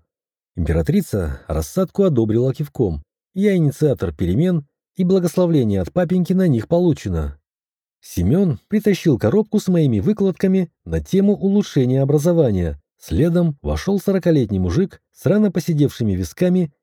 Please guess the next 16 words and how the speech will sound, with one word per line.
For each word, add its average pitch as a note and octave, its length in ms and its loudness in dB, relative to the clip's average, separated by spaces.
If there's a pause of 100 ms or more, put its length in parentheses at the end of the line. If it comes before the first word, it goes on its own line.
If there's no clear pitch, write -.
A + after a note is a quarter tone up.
и G3 120 -2
пышными A#2+ 540 -2
усами. F2+ 600 -4 (480)
Он G#3 160 0
поклонился D#3 840 0 (160)
и D#2+ 80 -4
вручил E2 400 0
мне F#3+ 140 2
записку E3+ 440 0
от A#2 140 0
императора. F#2+ 720 0 (300)
"Вот, F3+ 340 2
мол, A2+ 240 2
тебе G#2 400 -2
второй E3+ 320 2
секретарь. C3 600 -2